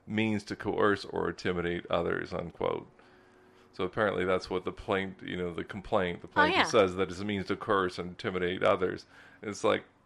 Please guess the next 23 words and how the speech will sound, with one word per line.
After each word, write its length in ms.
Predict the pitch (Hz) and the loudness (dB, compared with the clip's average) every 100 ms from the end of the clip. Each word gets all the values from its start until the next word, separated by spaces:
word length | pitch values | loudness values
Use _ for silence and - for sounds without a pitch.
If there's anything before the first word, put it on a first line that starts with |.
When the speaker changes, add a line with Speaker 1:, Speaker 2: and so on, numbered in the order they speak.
| _ - | _ -6
Speaker 1:
and 540 | 107 110 98 92 92 | 2 2 2 -4 -4
the 260 | 101 98 87 - - - _ | -2 -2 -2 -8 -20 -20 _
defendant's 520 | 110 - 135 107 92 | 0 6 6 4 -2
response 560 | 101 - 165 156 127 - | -6 2 6 8 6 4
is, 220 | 98 87 | -2 0
"Well, 260 | 101 95 92 | 2 2 2
yeah, 340 | 110 123 110 | 6 6 6
they, 180 | 95 98 | 4 0
they 200 | 95 104 | 2 2
allege 260 | 104 113 101 | 6 6 4
in 160 | 101 | -2
detail 680 | 95 156 175 110 92 92 113 - | -2 -2 2 2 4 2 0 4
all 180 | 107 | 4
their 160 | 101 98 | 6 0
feelings 480 | - 156 180 107 87 | -2 0 2 0 -2
about 380 | 92 90 87 117 | -2 0 2 0
it, 100 | 127 | -2
but 180 | 110 | -2
they've 220 | 104 107 101 104 _ - - - | 0 -2 -4 -16 _ -20 -20 -2
not 180 | 117 117 | 4 6
alleged 320 | 113 107 98 | 6 6 4
any 160 | 101 95 | -6 -10
facts 920 | - - - - - 53 - - | -12 -20 -20 2 4 6 2 -6